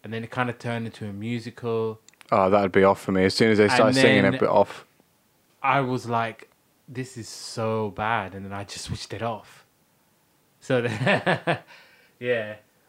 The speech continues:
Speaker 1: I mean, there are probably gonna be some programs that we do that might not be very good. But
Speaker 2: No, of course. But, uh, uh, my point was that I was, like, very pleasantly surprised,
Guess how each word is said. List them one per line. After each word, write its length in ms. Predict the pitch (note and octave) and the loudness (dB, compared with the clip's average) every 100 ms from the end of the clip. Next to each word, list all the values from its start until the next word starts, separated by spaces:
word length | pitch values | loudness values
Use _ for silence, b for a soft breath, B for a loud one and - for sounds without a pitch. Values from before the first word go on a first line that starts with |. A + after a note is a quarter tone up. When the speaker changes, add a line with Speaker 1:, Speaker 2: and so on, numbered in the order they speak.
| - | 0
Speaker 1:
I 40 | |
mean, 140 | D#3+ | 4
there 100 | F3 | 6
are 160 | F#3+ F#3 | 6 4
probably 240 | - G3 | 2 2
gonna 160 | C#3 B2+ | 2 0
be 80 | B2 | -2
some 160 | B2 | -4
programs 360 | A2 B2 A2+ A2 | -2 0 0 -2
that 100 | G#2+ | -6
we 100 | A2 | -8
do 240 | G2+ A2 G#2 | -8 -8 -8
that 160 | F#2+ | -10
might 220 | G#2 G#2+ | -10 -12
not 160 | G2+ G2 | -12 -14
be 180 | F#2+ F#2 | -14 -14
very 240 | F#2+ F#2 | -14 -14
good. 380 | F2+ C#3+ D3 - | -2 0 0 0
But 80 | - | 0
Speaker 2:
No, 120 | D3+ | 2
of 100 | - | 4
course. 260 | - A2+ G2 | 4 4 4
But, 300 | B2+ C#3+ C#3+ | 4 4 6
uh, 380 | D#3+ E3 E3 D3 | 6 6 6 2
uh, 40 | |
my 460 | D3+ D#3 D3+ D#3+ C3+ | -2 -4 -4 2 2
point 260 | D3 C#3 | 4 4
was 200 | A#2 G#2+ | 6 4
that 80 | A2 | 4
I 120 | A#2 | 6
was, 260 | A#2+ A2 G#2 | 8 6 6
like, 180 | G2+ G2+ | 4 4
very 360 | G#2 A2+ G2+ | 2 4 4
pleasantly 440 | F#2 A2 F#2+ G2 F#2+ | 4 2 0 0 -2
surprised, 540 | - - F2+ F2 - | -4 0 0 0 -6